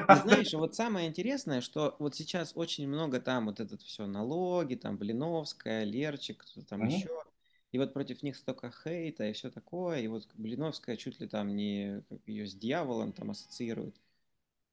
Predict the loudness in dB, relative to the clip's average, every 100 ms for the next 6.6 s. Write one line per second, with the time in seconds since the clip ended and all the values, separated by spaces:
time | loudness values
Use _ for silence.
0 | -2 2 4 2 2 0 2 2 0 -2
1 | -6 -2 0 0 0 0 0 0 -2 -4
2 | -4 _ _ _ _ _ _ _ _ _
3 | _ _ -6 0 0 2 2 0 -2 -6
4 | -6 -2 -2 -2 -4 -2 0 0 -2 -4
5 | -4 -4 -6 -6 0 0 0 -2 -2 -2
6 | 0 -2 0 2 0 -2